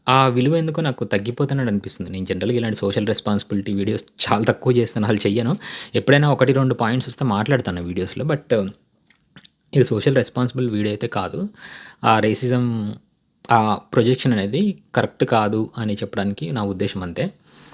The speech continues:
And మన, నేను పుట్టి పెరిగింది ఖమ్మం డిస్ట్రిక్ట్‌లో, మన్యం ఆ ఏరియా. మన్యం అంటే ఈ విజయ-, విజయనగరం, ఆ విశాఖపట్నం అక్కడ కాదు, ఖమ్మం దగ్గర కూడా చిన్న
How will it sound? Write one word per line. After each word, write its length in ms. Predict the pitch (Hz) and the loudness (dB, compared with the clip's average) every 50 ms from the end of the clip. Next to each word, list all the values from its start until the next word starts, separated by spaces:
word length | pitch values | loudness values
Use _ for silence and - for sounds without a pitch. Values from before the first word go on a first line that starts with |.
| - - - - _ - 110 | -20 -20 -20 -16 _ 0 2
And 320 | 117 117 113 107 110 107 104 - _ _ _ _ _ - | 2 2 2 2 0 -2 -2 -6 _ _ _ _ _ 0
మన, 120 | 123 120 131 127 123 120 107 98 92 - - _ _ _ 117 | 2 4 4 4 4 2 2 0 -4 -6 -10 _ _ _ -4
నేను 460 | 117 117 139 143 151 156 143 135 123 | -2 2 4 6 6 6 6 4 2
పుట్టి 260 | - - 120 107 117 | 0 -2 -2 -2 0
పెరిగింది 320 | 127 139 120 120 127 147 | -2 -2 -2 0 -2 0
ఖమ్మం 300 | 147 127 107 110 113 110 | 0 0 0 0 -2 -4
డిస్ట్రిక్ట్‌లో, 420 | 101 101 - - 101 - 104 90 92 | -4 -6 -6 -8 -10 -8 -8 -8 -6
మన్యం 540 | 95 95 95 98 101 101 98 95 95 95 98 98 | -4 -2 0 0 2 2 2 0 -2 -4 -6 -6
ఆ 200 | 101 101 101 95 | -6 -6 -4 -4
ఏరియా. 460 | 98 98 98 92 92 92 101 151 147 - - - - - - _ _ - | -4 -4 -2 -2 -4 -4 -4 -6 -8 -10 -14 -20 -20 -20 -20 _ _ -4
మన్యం 280 | 104 101 101 107 117 | -2 0 2 2 2
అంటే 340 | 107 98 98 113 120 101 98 - - - | 2 0 0 -2 -4 -4 -6 -12 -12 -8
ఈ 220 | 120 107 98 95 92 - _ 131 | -6 -6 -6 -6 -8 -10 _ -4
విజయ-, 440 | 117 104 110 110 107 101 95 82 - - _ _ _ _ _ _ _ _ _ _ _ _ _ _ _ 139 | -2 0 2 2 2 0 -2 -6 -10 -16 _ _ _ _ _ _ _ _ _ _ _ _ _ _ _ 0
విజయనగరం, 640 | 127 123 113 120 113 110 107 107 104 104 107 110 104 110 104 | 2 4 4 4 4 4 2 0 -2 -2 -4 -6 -6 -6 -6
ఆ 20 | |
విశాఖపట్నం 500 | 98 98 92 - 101 98 - - - 95 | -6 -6 -4 -4 -4 -4 -4 -6 -8 -8
అక్కడ 180 | 92 - 98 92 | -8 -6 -8 -6
కాదు, 220 | 95 90 104 165 | -6 -4 -4 -4
ఖమ్మం 500 | 196 - 127 123 131 135 131 131 131 127 | 0 0 0 2 0 0 0 -2 -2 0
దగ్గర 240 | 120 117 110 113 104 | -2 0 0 0 -2
కూడా 220 | 104 110 117 156 | 0 0 0 0
చిన్న 560 | 160 151 - 117 113 113 110 107 101 98 95 | -2 -2 -2 -2 -2 -2 -2 -2 -2 -2 -4